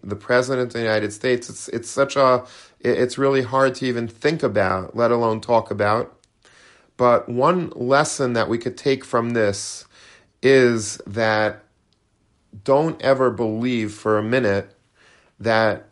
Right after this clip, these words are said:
we're standing on solid ground. There's no reason to think and to believe, I mean, we could hope, but there's no reason to really believe that the Gullus that we're in right now in America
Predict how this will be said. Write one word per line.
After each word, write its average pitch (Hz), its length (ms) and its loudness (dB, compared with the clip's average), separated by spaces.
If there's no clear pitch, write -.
we're 113 160 -4
standing 127 680 -2
on 110 320 0
solid 110 540 0
ground. 95 540 -4
There's 123 240 2
no 156 140 0
reason 143 640 0
to 123 140 -8
think 113 680 -4
and 104 160 -6
to 117 100 -10
believe, 110 560 -2
I 101 100 -2
mean, 104 180 -6
we 98 80 -8
could 101 160 -6
hope, 120 440 0
but 117 160 2
there's 123 180 2
no 143 120 2
reason 135 460 0
to 123 140 -8
really 123 320 2
believe 117 440 -2
that 110 420 0
the 110 160 -6
Gullus 127 440 2
that 113 140 2
we're 110 180 2
in 117 140 -2
right 110 260 -2
now 113 320 0
in 101 80 -2
America 104 680 0